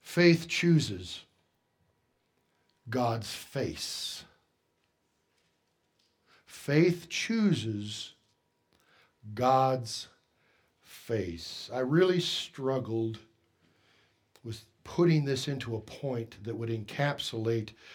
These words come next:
verse twenty-seven. But here is my best attempt at eternity and invisibility.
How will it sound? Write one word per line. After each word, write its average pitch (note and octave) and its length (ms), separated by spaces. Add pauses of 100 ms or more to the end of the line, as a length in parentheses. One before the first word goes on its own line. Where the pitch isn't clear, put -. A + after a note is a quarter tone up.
(160)
verse A2 260
twenty-seven. F2 760 (2750)
But B2+ 360
here F3+ 300
is D3 140
my B2 400
best D3 400
attempt A#2+ 580 (180)
at A2 280 (2000)
eternity D3+ 720
and A#2 240
invisibility. G#2+ 1040